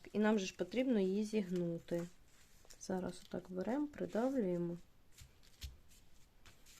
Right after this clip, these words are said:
Ось, бачите? Якщо оці травинки загинаються, їх теж можна тоді приклеїти,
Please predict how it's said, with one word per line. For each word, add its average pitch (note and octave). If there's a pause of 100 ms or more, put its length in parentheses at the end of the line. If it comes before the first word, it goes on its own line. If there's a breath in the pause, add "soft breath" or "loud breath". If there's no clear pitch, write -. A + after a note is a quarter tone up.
(2500)
Ось, F3 (540)
бачите? - (460)
Якщо G3+
оці G#3
травинки G3+
загинаються, G#3+
їх G3+
теж -
можна G3
тоді F3
приклеїти, -